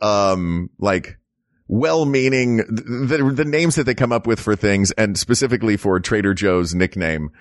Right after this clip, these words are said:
uh, on each of them is always, like, uh, mildly well-meaning racism.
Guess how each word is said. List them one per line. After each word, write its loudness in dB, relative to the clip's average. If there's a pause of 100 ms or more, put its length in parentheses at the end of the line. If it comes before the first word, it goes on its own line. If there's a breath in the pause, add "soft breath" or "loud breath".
(260 loud breath)
uh, 2
on 0
each -2
of -2
them 0
is -2
always, 0
like, -2 (440 soft breath)
uh, 0
mildly 0
well-meaning 0
racism. 0